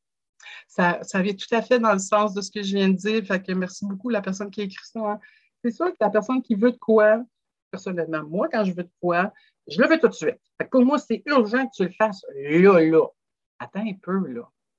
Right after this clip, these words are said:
C'est, on va questionner ça, là. Qu'est-ce que tu veux exactement ? Tu vas être content comment ? Puis,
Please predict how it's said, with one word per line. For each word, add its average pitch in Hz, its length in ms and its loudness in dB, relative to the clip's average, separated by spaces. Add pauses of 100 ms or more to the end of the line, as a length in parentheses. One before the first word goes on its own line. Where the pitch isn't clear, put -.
(400)
C'est, - 260 -20 (400)
on 135 60 -16
va 160 160 -4
questionner 185 580 -2
ça, - 240 -14
là. 156 340 -10 (240)
Qu'est-ce 190 220 -8
que - 60 -20
tu 196 80 -4
veux 190 240 -4
exactement ? 190 880 -4
Tu - 180 -18
vas 156 100 -8
être - 100 -20
content 190 400 -6
comment ? 220 480 -2 (840)
Puis, 180 240 -8